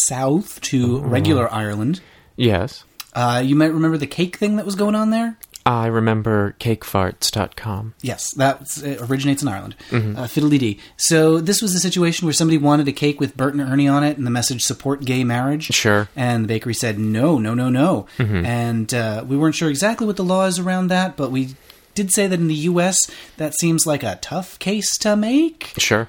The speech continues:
Speaker 1: Uh, that the bakery, because it does seem like a more of an expression thing than a discrimination thing.
Speaker 2: Yeah.
Speaker 1: Uh, but the court has ruled the bakery was wrong. They must not discriminate on the basis of gay marriage, and the court has ruled that that includes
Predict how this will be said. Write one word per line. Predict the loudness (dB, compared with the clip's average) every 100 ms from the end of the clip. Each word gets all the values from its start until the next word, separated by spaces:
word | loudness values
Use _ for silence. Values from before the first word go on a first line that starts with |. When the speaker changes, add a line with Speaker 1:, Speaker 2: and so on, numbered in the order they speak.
| _
Speaker 1:
Uh, | -8 -4 -2 -2 -2
that | 0 0 -2
the | -2
bakery, | 0 0 0
because | 0 0 0
it |
does | 2 2
seem | 2 2 2
like | 2 0 -2 -4
a | 0 2 2 0 -2
more | -2 0 0
of |
an | 0
expression | -2 -2 -2 -2
thing | -2 0
than | 0 0
a |
discrimination | -2 -2 0 0 -2 -4
thing. | -4 -6 -8 -2
Speaker 2:
Yeah. | 0 0 -8 -6
Speaker 1:
Uh, | -2 -2
but | 2 2 2 -4 -6 _ _ _ -10
the |
court | 0 2 2
has | 2
ruled | 2 4 0 -4 _ _ -4
the |
bakery | 2 2 4 2
was | 2
wrong. | 2 2 4 6 4 2 -14 -20 _ -6
They | -2 2 4 2 2
must | 2 4 4 4 0 0
not | 0 0 -4 -4
discriminate | -4 0 2 4 2
on | 2
the | 2
basis | 2 0 -2
of |
gay | 0 0
marriage, | 2 0 -2 -4
and | 0 0 0 -2 -6
the | -6 -4
court | -2 -2
has | 0
ruled | 0 2 0
that | 0
that | 0
includes | 0 0 0 0 0 -2 -4